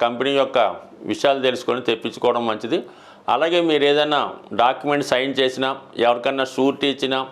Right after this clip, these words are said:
అది నమ్మకంగా చాలా జాగ్రత్తగా షూరిటీ కానీ సంతకం కానీ పెట్టాలి తప్ప తొందరపడి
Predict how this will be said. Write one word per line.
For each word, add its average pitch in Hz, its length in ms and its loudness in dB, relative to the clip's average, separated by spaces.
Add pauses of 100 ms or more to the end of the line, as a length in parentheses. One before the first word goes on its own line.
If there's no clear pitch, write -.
(500)
అది 120 120 0 (100)
నమ్మకంగా 147 520 2 (180)
చాలా 127 180 2 (120)
జాగ్రత్తగా 135 560 2 (400)
షూరిటీ 131 380 0
కానీ 131 160 -2 (100)
సంతకం 127 360 -2
కానీ 127 220 -4
పెట్టాలి 123 340 -2
తప్ప 117 160 -2 (640)
తొందరపడి 156 600 2